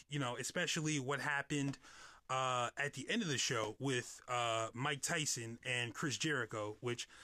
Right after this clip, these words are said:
you know, I'll get into as, um, you know,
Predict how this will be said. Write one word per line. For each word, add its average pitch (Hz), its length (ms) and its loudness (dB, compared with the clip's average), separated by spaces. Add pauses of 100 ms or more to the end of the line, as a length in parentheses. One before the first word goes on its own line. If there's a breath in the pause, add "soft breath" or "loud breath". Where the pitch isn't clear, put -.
(200 loud breath)
you 196 80 0
know, 165 300 0
I'll 185 180 0
get 180 160 2
into 165 480 2
as, 127 720 2
um, 117 640 2
you 151 100 0
know, 113 260 -2